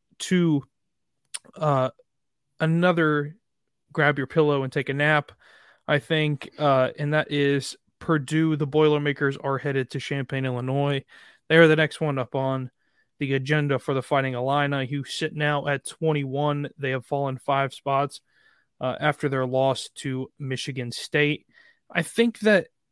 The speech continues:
the problem here is, is that, you know, this, <laughs> believe it or not, folks, uh, the real dramatic side of this is that this is for the Big Ten West, basically.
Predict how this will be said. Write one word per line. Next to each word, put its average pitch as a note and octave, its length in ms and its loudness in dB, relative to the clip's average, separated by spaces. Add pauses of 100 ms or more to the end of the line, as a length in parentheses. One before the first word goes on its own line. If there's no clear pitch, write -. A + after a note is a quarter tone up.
(500)
the D3 100 -10
problem G3 580 0
here E3+ 560 2
is, D3+ 220 -2
is C#3 160 -4
that, D3+ 320 0 (160)
you D#3+ 120 -2
know, D3 100 -4
this, E3+ 320 4 (420)
<laughs> - 460 -20
believe C#3+ 300 0
it D#3 100 2
or D3+ 80 2
not, C#3+ 240 0
folks, A#2 380 -8 (500)
uh, B2+ 300 0
the C3+ 200 -6
real C3 200 0
dramatic C#3+ 440 2
side B2 220 0
of A#2+ 100 -6
this A#2+ 300 -6
is B2+ 140 -10
that A#2+ 240 -4 (300)
this D3 220 -2
is C#3 100 -2
for D#3+ 160 0
the D3 120 4
Big D3 200 2
Ten D3 220 2
West, - 460 0 (340)
basically. C3 580 2